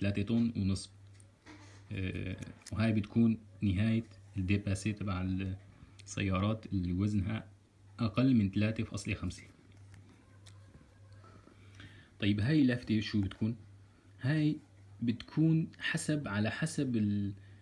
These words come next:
ال-، ما مقصود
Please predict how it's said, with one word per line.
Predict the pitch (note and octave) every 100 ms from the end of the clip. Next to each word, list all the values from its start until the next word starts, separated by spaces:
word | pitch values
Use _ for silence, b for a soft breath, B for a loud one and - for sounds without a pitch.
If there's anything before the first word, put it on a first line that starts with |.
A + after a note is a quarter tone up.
| b _ - -
ال-، | G2+ F#2+ F#2+ G2 F#2+ F#2+ - - - - - - - - - - _ - - - - - _ - - - -
ما | A#2 A2+
مقصود | A#2 - D3 D3